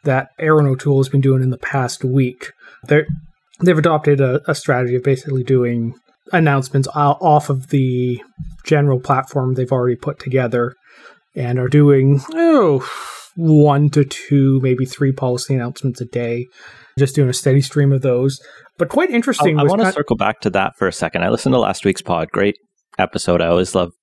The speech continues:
Speaker 2: David Moscrop. But one of the things we discussed two episodes ago was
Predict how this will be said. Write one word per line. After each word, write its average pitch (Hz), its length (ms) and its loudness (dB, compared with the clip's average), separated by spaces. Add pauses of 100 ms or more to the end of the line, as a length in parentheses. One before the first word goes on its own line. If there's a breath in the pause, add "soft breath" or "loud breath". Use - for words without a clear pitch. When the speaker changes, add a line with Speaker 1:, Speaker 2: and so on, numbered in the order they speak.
(220)
Speaker 2:
David 90 240 -2
Moscrop. 87 560 -4 (580 loud breath)
But 101 220 0
one 123 180 2
of 143 60 0
the 139 60 0
things 117 340 0
we 110 80 2
discussed - 600 -4 (280)
two 123 240 2
episodes 95 500 -2
ago 87 300 0
was 87 440 0